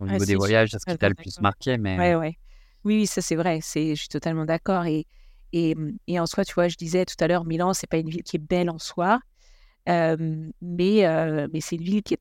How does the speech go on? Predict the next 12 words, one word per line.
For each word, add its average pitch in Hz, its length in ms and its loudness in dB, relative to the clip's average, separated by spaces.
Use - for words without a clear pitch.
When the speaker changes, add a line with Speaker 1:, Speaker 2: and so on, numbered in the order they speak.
Speaker 2:
très, - 200 -2
très - 220 -4
centrale. 196 640 2
Donc, 160 200 -12
en 175 80 -6
fait, - 400 0
euh, 165 120 -4
euh, 160 460 0
en 170 180 -2
une 170 200 -4
heure, 202 240 2
euh, 165 140 2